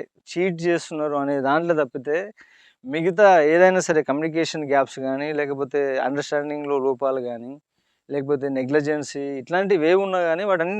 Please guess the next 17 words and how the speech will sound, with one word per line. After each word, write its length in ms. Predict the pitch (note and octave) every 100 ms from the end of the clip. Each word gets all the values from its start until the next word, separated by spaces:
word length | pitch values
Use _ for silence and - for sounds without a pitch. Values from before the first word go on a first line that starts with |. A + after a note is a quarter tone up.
| F3+
రీకలెక్ట్ 380 | F3 G3+ G3 E3
చేసుకోవాలి. 440 | D3+ - B2+ A#2+ A#2
ఇప్పుడు 180 | A#2 A3+
అంతా 240 | A#3 G#3
సైకియా-, 640 | A#3 F#3+ F3 G#3+ G#3+ G3
సైకాలజిస్టులు, 720 | D3 D3+ D#3 F3+ F3+ D#3+ - D#3+
సైకియాట్రిస్టులు 720 | D3+ C#3+ D#3+ D#3+ D3 - D3+
ఉన్నారు, 320 | C#3+ C#3+ C3+ C#3 - _ - - -
ఆ, 60 |
పర్సనల్ 380 | C#3+ C3+ - E3+
డెవలప్‌మెంట్, 440 | D#3 D3+ D3+ D3 C3 C3+
ఆ, 140 | D3 B2 A2
ట్రైనర్స్ 380 | D3+ D#3+ E3 -
ఉన్నారు, 240 | D3+ C#3+
వీళ్ళందరూ 400 | C#3 C#3+ G3+ B3+
హెల్ప్ 240 | G#3+ G#3+ G#3
తీసుకోవాలి. 520 | F#3+ - E3 B2+ G#2